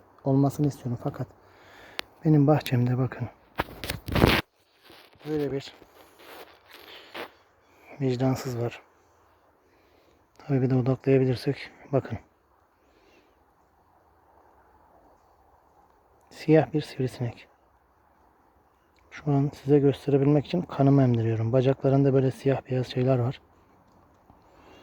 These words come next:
Bu vicdansız beni bu bahçede yiyor. Açık kolla gezdiğim zaman.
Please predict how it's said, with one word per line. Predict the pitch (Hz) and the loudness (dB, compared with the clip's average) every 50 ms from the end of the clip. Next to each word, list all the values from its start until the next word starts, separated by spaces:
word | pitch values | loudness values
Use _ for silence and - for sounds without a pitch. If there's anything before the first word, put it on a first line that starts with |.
| - - - - - - _ _ _ _ - - _ | -20 -20 -20 -20 -20 -20 _ _ _ _ -20 -12 _
Bu | - 165 | 2 4
vicdansız | 165 175 175 156 151 151 143 127 135 156 - - - - - - - _ - - - - _ _ _ _ _ _ _ _ _ - - - - - - - - - - - - - - _ _ _ _ _ - - - - - | 4 4 6 6 4 4 4 4 2 -2 -4 -6 -14 -18 -20 -20 -20 _ -20 -20 -20 -20 _ _ _ _ _ _ _ _ _ -20 -20 -20 -20 -20 -20 -20 -20 -20 -20 -20 -20 -20 -20 _ _ _ _ _ -20 -20 -8 0 4
beni | 170 160 156 175 175 - - - - - - - | 6 6 6 4 2 -2 -6 -16 -20 -10 -4 0
bu | 151 | 2
bahçede | 147 143 131 - - 135 156 | 2 2 2 2 2 4 4
yiyor. | 151 139 135 139 143 127 107 92 - - - - - - - | 4 4 4 4 4 4 2 0 -4 -10 -18 -20 -20 -18 -14
Açık | - - - - | -10 -10 -10 -8
kolla | - - 139 131 127 127 | -2 2 2 4 4 4
gezdiğim | 127 127 120 113 117 120 117 | 2 2 2 0 0 -2 -2
zaman. | 107 110 113 - | -2 -4 -6 -6